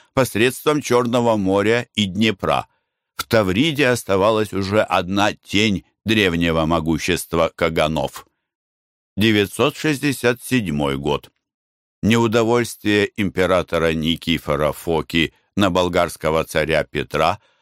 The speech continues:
служило для Святослава поводом к новому и еще важнейшему – завоеванию. Император, желая отомстить болгарам за то, что они не хотели препятствовать венграм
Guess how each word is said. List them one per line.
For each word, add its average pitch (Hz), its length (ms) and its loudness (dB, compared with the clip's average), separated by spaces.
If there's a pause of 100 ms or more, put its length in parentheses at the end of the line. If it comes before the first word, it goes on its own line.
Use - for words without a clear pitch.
(140)
служило 170 600 0
для 123 180 -2
Святослава 113 800 -2
поводом 104 600 0
к - 100 -18
новому 127 680 0
и 101 60 -4
еще 92 380 0
важнейшему – 90 960 0 (300)
завоеванию. 82 960 0 (560)
Император, 135 680 2
желая 107 580 2
отомстить 98 640 -2
болгарам 90 580 2
за 90 140 0
то, 92 160 -2
что - 200 -2
они 95 220 0
не 92 160 2
хотели 82 480 -2
препятствовать 85 880 -2
венграм 85 640 0